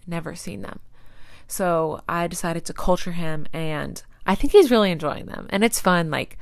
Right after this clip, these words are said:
to show him something that I really love and that he's also liking. So, um, props to him for sticking with me through that.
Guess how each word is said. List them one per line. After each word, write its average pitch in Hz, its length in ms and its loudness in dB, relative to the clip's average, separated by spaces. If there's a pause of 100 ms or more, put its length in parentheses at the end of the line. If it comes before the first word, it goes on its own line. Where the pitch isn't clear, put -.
to 196 80 -4
show 175 240 0
him 170 140 0
something 165 320 -6
that 156 100 -6
I 147 80 0
really 156 320 0
love 156 400 0 (240)
and 180 140 -2
that 160 100 0
he's 170 180 4
also 151 300 2
liking. 196 440 2
So, 151 460 0 (640)
um, 62 480 0 (1160)
props 214 300 6
to 254 80 8
him 202 220 4
for 175 120 -2
sticking 175 340 -2
with 160 180 -2
me 160 140 0
through 165 240 4
that. 147 340 4